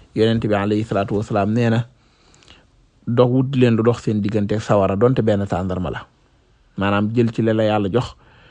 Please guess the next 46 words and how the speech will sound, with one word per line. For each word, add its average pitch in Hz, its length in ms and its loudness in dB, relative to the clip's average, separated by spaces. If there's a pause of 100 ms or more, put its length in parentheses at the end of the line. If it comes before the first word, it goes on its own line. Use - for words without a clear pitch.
(320)
joxe 123 320 2
ko 120 120 0
te 117 120 0
yàlla 104 220 2
tax, - 340 -6
ñaan 117 320 0
borom 110 220 2
bi 107 80 -4
subhaanahu 104 420 -4
wa 101 40 -4
taala 95 300 -2
ne, 104 120 -4
"Lii 123 180 0
may 135 160 2
joxe 120 220 0
daal, 101 160 0
yàlla, 104 320 -2 (520)
maa 107 180 0
ngi 104 120 0
ñaan 101 200 0
mu 113 100 2
doon 107 240 2
baaraas 104 340 2
bu 98 160 -6
dox 90 80 -8
sama 95 200 -4
diggante 90 360 -4
ak - 60 -8
sawara." 85 440 -6 (960)
Borom 95 260 -2
bi 80 60 -6
subhaanahu 92 440 -6
wa 95 40 -2
taala 92 340 -2
dugalal 117 380 2
la 95 80 0
ko - 120 -10
fa, - 160 -14 (580)
dugalal 90 360 -4
la 69 80 -6
ko 82 120 -14
fa. 127 220 -16 (140)
Yal 104 180 -2
nañu, 104 260 -2 (600)
eh, 90 320 -4
jàppale, 117 500 -2